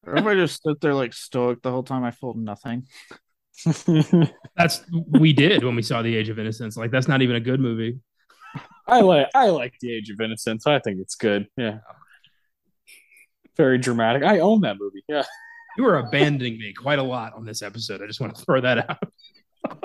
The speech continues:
Speaker 3: <laughs>
Speaker 2: Abandoning. You knew I liked The Age of Innocence. I own it. Didn't I let you borrow it?
Speaker 3: I thought it was a gift, and you were kind of like, "Eh, it was all right."
Speaker 2: No, I, yeah, I was underwhelmed, but I still like it.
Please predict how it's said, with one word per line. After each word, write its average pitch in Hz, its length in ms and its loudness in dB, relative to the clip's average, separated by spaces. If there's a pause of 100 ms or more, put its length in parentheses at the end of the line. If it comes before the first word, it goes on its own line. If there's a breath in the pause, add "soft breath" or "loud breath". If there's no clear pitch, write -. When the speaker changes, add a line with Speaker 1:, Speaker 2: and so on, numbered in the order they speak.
Speaker 3:
<laughs> 233 80 4
Speaker 2:
Abandoning. 165 960 2 (460 soft breath)
You 320 160 2
knew 302 200 8
I 220 60 6
liked 156 240 0
The 143 100 -4
Age 135 140 -8
of 127 80 -8
Innocence. 170 300 -4
I 226 140 2
own 294 240 0
it. - 140 -6
Didn't 214 180 0
I 240 60 2
let 254 160 2
you 226 100 0
borrow 214 420 -4
it? 339 80 -10 (340)
Speaker 3:
I - 60 -20
thought 294 160 -4
it 311 80 -2
was 240 100 4
a 175 80 2
gift, 156 400 0
and 151 100 2
you 170 100 2
were 175 100 0
kind 160 180 0
of 147 80 -4
like, 135 260 -2
"Eh, 240 120 -2
it 240 60 0
was 208 140 0
all 185 140 -2
right." 180 320 -2 (720 loud breath)
Speaker 2:
No, 359 260 4
I, - 40 2 (140)
yeah, 262 160 0
I 190 80 0
was 220 160 0
underwhelmed, 170 720 -4 (140)
but 190 100 0
I 214 60 0
still 330 200 -4
like 113 260 -8
it. 170 120 -8